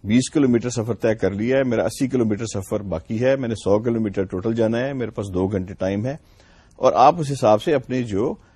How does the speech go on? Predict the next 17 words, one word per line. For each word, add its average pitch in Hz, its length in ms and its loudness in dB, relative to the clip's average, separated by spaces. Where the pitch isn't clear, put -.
پرائیورٹیز 113 580 8
ہیں، 117 180 0
اپنی 120 300 -4
جو 107 140 -2
سپیڈ 127 480 -2
کی 117 180 0
ہیں، 127 120 -2
اپنی 113 300 -4
جو 101 100 -4
سفر 101 320 -2
کی 123 140 -8
ہیں، 135 80 -4
اس 131 160 -4
کو 151 100 -6
سیٹ 110 240 2
کریں 85 280 -4
گے۔ 78 80 -12